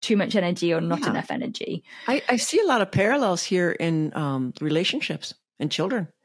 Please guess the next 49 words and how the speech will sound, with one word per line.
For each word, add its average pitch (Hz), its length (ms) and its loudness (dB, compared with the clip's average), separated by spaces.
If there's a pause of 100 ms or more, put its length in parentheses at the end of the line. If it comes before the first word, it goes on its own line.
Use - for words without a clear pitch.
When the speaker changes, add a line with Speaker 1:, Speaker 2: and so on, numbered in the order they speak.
Speaker 1:
Yes. - 360 -14 (160)
Speaker 2:
Um, 165 280 2
because 190 300 0
if 180 160 0
you're 190 180 4
with 185 160 2
somebody 175 440 2
that 156 240 0
gets - 320 -4
angry 165 340 2
and 143 100 0
shouts 190 420 0
at 139 220 -2
you, 147 200 0
especially - 420 -2
as 123 120 -8
a - 40 -14
child, 180 560 -4
right? 143 220 -2 (220)
Eventually, 180 600 2 (200)
either 214 200 4
you're 202 200 4
going 180 280 4
to 170 200 0
become 151 300 -2
shut - 220 -2
down 196 360 2 (140)
or 165 60 2
you're 170 80 2
gonna 151 340 0
be 160 200 0
reactive 147 520 0
in 147 120 0
a, 135 220 0
um, 127 440 -4 (320)
a, 156 60 -2 (160)
an 147 160 2
aggressive 143 400 0
or, 139 140 2
like, 135 260 -2
you 135 60 -2
know, 135 260 -6 (340)
fight 160 180 4
or 147 60 4
flight 156 320 2
kind 143 180 0
of 135 60 0
way, 175 200 4
right? 147 220 2